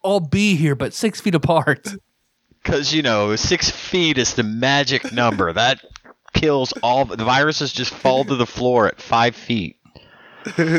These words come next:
Speaker 3: Let's all do the thing that we should have been doing. <laughs> So, yeah, I said, uh, "Fuck that, I'm going home," uh, and went home, brought my computer, and, uh, I'm like,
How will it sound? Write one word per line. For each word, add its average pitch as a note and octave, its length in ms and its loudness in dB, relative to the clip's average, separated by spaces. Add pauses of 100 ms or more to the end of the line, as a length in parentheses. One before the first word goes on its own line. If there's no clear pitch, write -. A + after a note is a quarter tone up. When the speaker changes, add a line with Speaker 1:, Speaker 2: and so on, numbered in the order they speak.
Speaker 3:
Let's D#3+ 240 0
all F3 140 2
do D#3+ 240 -2
the D3 100 0
thing C#3 360 0
that B2+ 200 0
we C#3 140 -2
should C#3+ 240 0
have B2 80 -2
been A#2 160 -2
doing. G#2 320 -2 (880)
<laughs> E3+ 80 -6 (1300)
So, - 160 -4
yeah, C3+ 280 0
I B2 120 0
said, A#2+ 360 -2
uh, A2 240 2
"Fuck F#3 280 -4
that, F3+ 220 2
I'm D#3 120 -2
going C#3 240 0
home," A#2+ 440 -2 (560)
uh, A2 480 2
and A2+ 160 -2
went A2+ 180 -2
home, G#2 580 -2
brought A2+ 220 0
my A2 120 -4
computer, F#2+ 580 -4 (140)
and, G2+ 480 0
uh, G2+ 640 0
I'm A2 200 0
like, A2+ 280 0